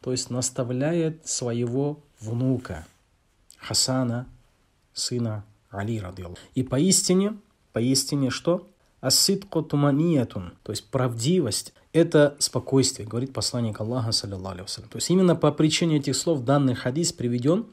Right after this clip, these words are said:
в этой главе. Потому что это слово посланника Аллаха, саллаллаху алейхи вассаляма, более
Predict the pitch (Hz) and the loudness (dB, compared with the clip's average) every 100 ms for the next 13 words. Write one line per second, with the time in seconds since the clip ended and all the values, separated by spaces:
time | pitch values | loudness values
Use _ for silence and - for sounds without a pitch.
0 | _ _ _ - 107 123 107 95 80 82 | _ _ _ -8 -2 -2 -4 -8 -10 -14
1 | - _ _ _ _ _ - 107 127 143 | -18 _ _ _ _ _ -12 -2 0 0
2 | - 110 - - - - - _ - 139 | -2 -4 -6 -20 -20 -20 -20 _ -2 2
3 | 151 135 117 - 147 147 127 120 - 135 | 4 4 0 2 2 2 2 -2 2 2
4 | 135 - 113 131 117 117 - 110 110 117 | 2 0 2 2 2 0 0 -2 0 0
5 | 120 110 104 117 113 113 107 151 156 160 | 0 -2 -2 0 0 0 0 2 2 2
6 | 190 262 - _ _ _ _ _ _ _ | 0 -2 -10 _ _ _ _ _ _ _
7 | _ - 110 147 165 156 143 123 107 | _ -8 2 4 6 6 6 4 0